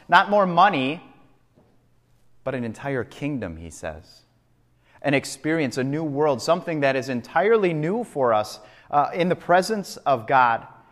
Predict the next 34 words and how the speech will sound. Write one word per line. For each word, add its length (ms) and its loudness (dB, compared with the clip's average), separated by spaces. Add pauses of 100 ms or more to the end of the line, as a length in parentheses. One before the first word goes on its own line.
(220)
And 80 4
as 140 4
we 80 0
heard 140 2
in 120 0
Revelation, 640 2
absence 540 -2
of 160 -4
sin 320 -2
and 100 -4
sorrow 400 2
and 120 -6
sadness 520 -2
and, 120 -8 (180)
and 100 2
all 140 8
that 100 2
is 120 -2
wrong 320 4
and 120 -4
broken 520 0 (420)
with 100 -10
this 200 -6
world. 420 -4 (680)
That's 300 8
our 160 8
inheritance, 680 0
the 100 -4
kingdom 380 -2
that 120 6
is 160 0
waiting 380 -2
for 240 0
us. 320 -4